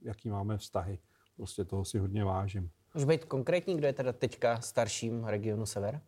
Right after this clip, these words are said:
Speaker 1: Máme tam, eh, starším Ondru Pasku, potom, eh, Šimona Ondráčka a Marka Bezpalce.
Speaker 2: Super, díky moc.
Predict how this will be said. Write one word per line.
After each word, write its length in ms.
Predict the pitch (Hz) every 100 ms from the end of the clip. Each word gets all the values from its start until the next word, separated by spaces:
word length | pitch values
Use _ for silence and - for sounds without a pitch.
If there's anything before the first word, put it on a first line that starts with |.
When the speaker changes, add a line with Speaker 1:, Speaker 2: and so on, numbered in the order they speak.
| - - -
Speaker 1:
Máme 260 | 107 113
tam, 280 | 117 139 127
eh, 240 | 120 113 113
starším 640 | - 104 - 127 120 - _ _ _
Ondru 300 | - 110 113
Pasku, 840 | 127 123 - - 135 135 135 147 135 -
potom, 500 | 107 120 104 98 87
eh, 40 | 135 113 101 117
Šimona 420 | - 120 117 120
Ondráčka 720 | 113 113 113 110 - - 113
a 300 | - 110 101
Marka 280 | 107 92 -
Bezpalce. 560 | 98 98 - 98 - 92 _ _ - -
Speaker 2:
Super, 440 | - - - 87 90
díky 200 | - -
moc. 260 | 113 113